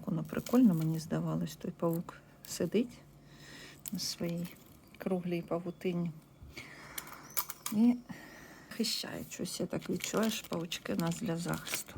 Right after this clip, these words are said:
Стосовно гранату в мене є хрестик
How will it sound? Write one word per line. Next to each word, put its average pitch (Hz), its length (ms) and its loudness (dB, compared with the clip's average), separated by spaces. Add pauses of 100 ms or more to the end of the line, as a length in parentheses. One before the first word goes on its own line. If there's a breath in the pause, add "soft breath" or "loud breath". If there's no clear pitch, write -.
Стосовно 214 320 10
гранату 208 640 8
в 175 40 2
мене 196 400 6
є 170 300 0
хрестик 165 960 0